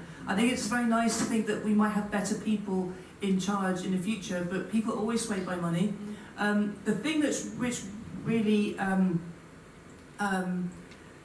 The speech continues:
Speaker 1: got rid of, with Jeff Marcy, this, um, a, a serial kind of harasser in the astronomy community, was the fact that when the people being harassed, the women being harassed, complained to the university, nothing happened. They went to BuzzFeed.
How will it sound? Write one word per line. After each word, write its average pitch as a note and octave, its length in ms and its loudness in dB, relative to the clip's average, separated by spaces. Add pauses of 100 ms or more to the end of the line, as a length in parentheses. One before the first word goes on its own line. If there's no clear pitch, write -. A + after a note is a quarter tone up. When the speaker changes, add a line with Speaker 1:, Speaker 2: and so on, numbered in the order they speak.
Speaker 1:
got G3 160 -4
rid G3 180 0
of, E3+ 300 -4
with F3+ 160 -2
Jeff F#3+ 260 -2
Marcy, A3+ 400 2
this, F3+ 260 -2 (240)
um, F3+ 380 -2
a, F#3 40 -6
a F#3 260 -2
serial F#3+ 420 2
kind F3+ 180 -2
of E3+ 140 -2
harasser F3 580 0 (120)
in E3+ 200 -4
the E3+ 120 -2 (260)
astronomy G#3+ 360 2
community, F3 580 -2 (300)
was G3 220 0
the G3+ 100 0
fact - 400 -4
that F3+ 220 0 (640)
when G#3+ 220 6
the A3 180 4 (460)
people C4+ 240 6
being C#4 160 6
harassed, G3+ 440 2
the G#3+ 60 0
women A3+ 220 6
being A3 160 4
harassed, G3 560 2 (220)
complained G#3 460 2
to G#3 60 0
the A3 80 0
university, G3 360 0
nothing G#3 240 0
happened. F#3 360 -2
They F#3+ 80 0
went G#3 140 2
to - 60 -2
BuzzFeed. F#3+ 560 -2